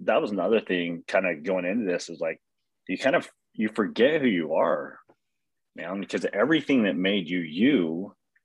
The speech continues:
is still there, but yeah, it has to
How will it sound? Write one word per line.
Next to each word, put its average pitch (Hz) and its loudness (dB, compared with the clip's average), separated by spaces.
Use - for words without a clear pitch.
is 98 -4
still 156 4
there, 90 2
but 78 2
yeah, 101 4
it 101 2
has - -4
to 90 -6